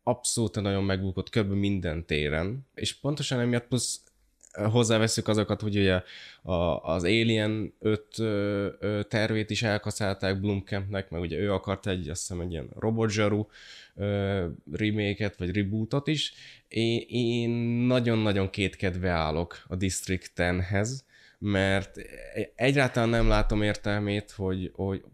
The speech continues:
pontosan miért kéne ezt folytatni, mert ugye azt látom, nem is azt most javítsatok ki, hogy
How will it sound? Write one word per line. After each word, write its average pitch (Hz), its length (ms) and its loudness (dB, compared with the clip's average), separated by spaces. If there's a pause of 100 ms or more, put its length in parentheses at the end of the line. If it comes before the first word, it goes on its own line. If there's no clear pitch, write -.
pontosan 113 380 -2
miért 104 300 0
kéne 98 300 -2
ezt 98 180 -2
folytatni, 98 560 -4
mert 101 180 0
ugye 95 220 -2 (500)
azt 117 300 0
látom, 123 560 0 (300)
nem 104 200 2
is 101 120 2
azt 104 140 -4
most 101 280 -2
javítsatok 104 600 0
ki, 175 240 -4 (200)
hogy 110 200 0